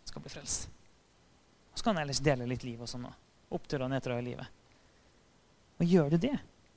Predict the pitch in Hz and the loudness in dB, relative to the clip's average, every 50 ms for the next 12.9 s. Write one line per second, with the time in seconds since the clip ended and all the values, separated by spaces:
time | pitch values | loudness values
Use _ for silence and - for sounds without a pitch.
0 | _ _ _ _ - - - - - - 226 190 151 135 - - 180 104 101 208 | _ _ _ _ -20 -12 -8 -2 4 6 6 6 6 2 0 0 0 2 2 2
1 | 214 208 - - 226 208 175 - 160 175 160 185 214 185 156 139 147 156 175 160 | 0 0 0 2 2 0 0 0 0 2 4 6 6 6 6 6 4 2 2 2
2 | - 170 156 143 - - - - - 135 139 151 - - - - 180 160 151 139 | 2 2 2 2 0 -2 -4 -8 -4 -2 -2 -2 -2 -2 0 0 0 0 0 -2
3 | 131 123 123 135 135 - 165 156 135 - - - - - - 151 151 151 156 - | -2 -2 -2 -2 0 2 2 2 0 -2 -8 -12 -4 2 4 4 6 4 4 2
4 | - - - 180 151 139 131 131 127 127 135 131 131 123 120 123 120 123 135 151 | 6 10 12 12 12 12 8 2 2 2 4 4 4 4 2 2 2 4 4 4
5 | 147 - - - - - - 160 156 151 151 151 147 151 135 - 160 151 151 143 | 4 2 -2 -14 -16 -6 0 4 6 6 6 6 6 4 6 6 6 8 8 8
6 | 147 147 139 - 147 - 160 151 127 139 131 139 135 143 139 127 151 143 - - | 8 8 8 8 8 8 8 8 6 4 4 4 4 4 4 4 4 4 4 4
7 | - - 135 - 135 - - 143 143 147 147 147 156 143 - 170 165 139 135 147 | 4 2 0 -2 0 2 4 4 4 4 4 2 2 4 8 6 6 6 6 2
8 | 165 160 147 156 165 208 226 - - - - - - - - - - - - _ | 0 0 -2 -4 -6 -6 -6 -8 -10 -20 -20 -20 -20 -20 -20 -20 -20 -20 -20 _
9 | - - - 190 226 - 247 190 160 139 156 - - 214 175 151 156 170 180 160 | -10 -6 -4 -2 0 2 2 4 4 4 2 2 2 2 4 4 6 4 4 6
10 | - 196 226 226 - - 208 214 - 208 202 202 277 330 226 135 - - - - | 6 4 4 6 4 4 4 6 6 8 8 10 10 8 8 6 0 -12 -20 -20
11 | - - - _ _ - - - - - - - - - - _ _ _ _ _ | -20 -20 -20 _ _ -20 -20 -20 -20 -20 -20 -20 -20 -20 -20 _ _ _ _ _
12 | - 233 254 277 269 247 240 - 277 262 262 254 233 294 320 320 262 202 | 0 4 8 10 10 10 10 12 12 12 12 12 10 10 12 12 12 12